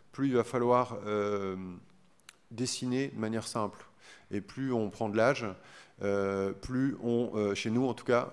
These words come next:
plus on simplifie les projets. Parce qu'en fait, on se rend compte que, euh, c'est sans doute dans la simplicité que, euh, que les choses s'expriment, euh, finalement le mieux. Et, euh, on en arrive, alors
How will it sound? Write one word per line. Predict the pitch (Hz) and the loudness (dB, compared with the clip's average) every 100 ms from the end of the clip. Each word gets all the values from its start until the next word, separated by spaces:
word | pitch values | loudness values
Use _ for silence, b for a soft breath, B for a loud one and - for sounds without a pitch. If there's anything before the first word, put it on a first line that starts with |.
| - | -12
plus | - 123 | -8 -6
on | 110 113 117 | -4 -4 -2
simplifie | - 127 113 120 - 127 | -4 -4 -4 -8 -6 -6
les | 104 | -4
projets. | 117 107 104 | -4 -4 -4
Parce | 95 - | -8 -10
qu'en | 101 | -4
fait, | 120 117 | -4 -4
on | 104 | -6
se | - | -8
rend | |
compte | 101 127 113 | -6 -6 -4
que, | 117 | -2
euh, | 110 98 98 95 92 92 - B B B | -2 0 -2 0 -4 -6 -14 B B B
c'est | - 113 | -10 -8
sans | - 113 | -6 -6
doute | 123 | -4
dans | 113 | -2
la | 104 | -2
simplicité | 98 110 - - - 120 120 | -2 -6 -10 -16 -10 -6 -6
que, | 113 | -2
euh, | 107 98 92 90 87 - B - | 0 0 0 -4 -8 -16 B -14
que | 113 | -8
les | 101 | -6
choses | 123 117 | -4 -4
s'expriment, | 110 - - 120 110 - 98 | -6 -10 -6 -4 -4 -8 -12
euh, | |
finalement | 92 - 101 107 117 | -14 -8 -6 -4 -2
le | 110 110 | -2 -4
mieux. | 110 113 110 B B B B - | -2 -4 -6 B B B B -4
Et, | 104 107 | 0 2
euh, | 104 104 104 101 | 4 4 4 2
on | 104 110 | 2 2
en | 120 | 2
arrive, | 117 123 156 | 2 4 4
alors | 117 104 101 | 8 8 6